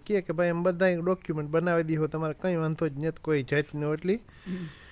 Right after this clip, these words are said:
Speaker 1: ને માણસ આવે જાય, કારણ કે માણસ જોયું ન હોય ને એને થાય કે આ બધાય વી ગાં તો આપણે પણ કામ કરવા ન જઈએ.
Speaker 2: ન જઈએ.
Speaker 1: એટલે એમાં કંઈ ખોટું નથી. પણ હમણાં શું થયું છે હવે કે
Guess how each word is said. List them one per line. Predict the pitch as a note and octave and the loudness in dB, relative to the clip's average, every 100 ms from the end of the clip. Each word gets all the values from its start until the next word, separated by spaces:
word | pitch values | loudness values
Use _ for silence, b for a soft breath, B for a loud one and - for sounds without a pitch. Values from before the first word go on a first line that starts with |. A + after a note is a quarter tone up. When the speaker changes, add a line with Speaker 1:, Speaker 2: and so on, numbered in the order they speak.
| B - B3 | B -8 2
Speaker 1:
ને | B3 | 4
માણસ | A#3+ B3+ B3+ | 6 6 6
આવે | B3 C#4 B3+ | 6 6 6
જાય, | E3+ D3+ | 4 2
કારણ | G#3+ G3+ | 2 0
કે | F#3+ | 2
માણસ | F#3 G#3 G3+ F#3 | 2 4 4 6
જોયું | A3 A3+ | 4 4
ન | A#3 | 2
હોય | A3 F3+ | 4 4
ને | F#3 | 4
એને | F#3 | 2
થાય | G3 F#3 | 2 2
કે | F3+ | 2
આ | F3 | 0
બધાય | E3+ F#3+ F3+ | 2 4 4
વી | F3 | 2
ગાં | F3 G3 E3 | 2 2 2
તો | D#3 | -2
આપણે | D#3+ F#3 F3+ | -2 -2 0
પણ | F3 | 0
કામ | F3+ F#3 | 2 2
કરવા | C#3+ A#2 | 2 0
ન | A#2 A2+ | 0 -2
જઈએ. | G#2 - - | -2 -2 -4
Speaker 2:
ન | F#3 | -6
જઈએ. | - D#3 D#3 | -8 -8 -4
Speaker 1:
એટલે | E3 F#3 E3 D3 - | -2 0 0 -4 -6
એમાં | F3 F#3+ | 0 0
કંઈ | - D3 | 0 -4
ખોટું | - G3 F3 D#3+ | -4 -2 0 2
નથી. | F3 D#3 - B B B B | 2 0 -6 B B B B
પણ | E3+ | 0
હમણાં | F3 G#3 G#3+ | 4 4 4
શું | G#3+ B3+ | 4 2
થયું | - G#3+ G#3 | 2 2 4
છે | |
હવે | F#3+ F#3+ G#3+ G#3 - b b b b | 4 4 2 0 -6 b b b b
કે | - F#3 F3+ G3 | 4 6 8 4